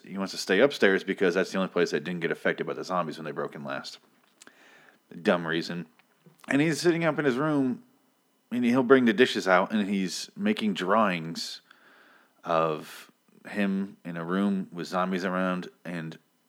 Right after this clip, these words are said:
they show ants crawling in through the window down to a half-eaten, look like a hamburger. I don't know where they're getting the cow. I don't know what it was. It looked like a hamburger, though. I, and that's it, and then the credits. And I was like, "Okay, well, there's that, <laughs> I guess."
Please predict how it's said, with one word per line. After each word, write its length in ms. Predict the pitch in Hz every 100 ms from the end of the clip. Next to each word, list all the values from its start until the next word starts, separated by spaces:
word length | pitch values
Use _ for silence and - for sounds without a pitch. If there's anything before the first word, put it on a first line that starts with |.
| _ -
they 200 | 90 90
show 480 | - 101 92 92 - -
ants 440 | 90 104 - -
crawling 420 | - 113 117 120
in 140 | 120 117
through 160 | 135
the 80 | 127
window 340 | 127 127 127
down 240 | 117 98 95
to 100 | 92
a 120 | 87
half-eaten, 840 | - 92 90 104 90 85 85 80 82
look 160 | 92 90
like 100 | 82
a 60 |
hamburger. 560 | 80 104 113 117 120 120 - - - -
I 60 |
don't 80 | 95
know 80 | 87
where 80 | 87
they're 100 | 85
getting 140 | 82
the 60 | 87
cow. 440 | 104 101 104 110 - - -
I 80 | -
don't 100 | 98
know 120 | 92
what 120 | 87
it 60 | 82
was. 320 | 87 90 90
It 80 | -
looked 160 | 90 87
like 100 | 82
a 40 |
hamburger, 320 | 82 80 69
though. 180 | 64 69 - _ _ _ - - _
I, 640 | 85 87 87 85 85 82 78 _ -
and 160 | 107
that's 300 | 117 117 -
it, 240 | 113 87 -
and 100 | 87
then 140 | 85
the 120 | 82
credits. 500 | - 80 76 - -
And 100 | 76
I 20 |
was 60 | 82
like, 160 | 85 -
"Okay, 400 | 131 139 104 120 117
well, 300 | 107 104 - _ - _
there's 200 | 98 101
that, 440 | 101 85 101 - - - - -
<laughs> 320 | - _ -
I 60 |
guess." 480 | - - - - -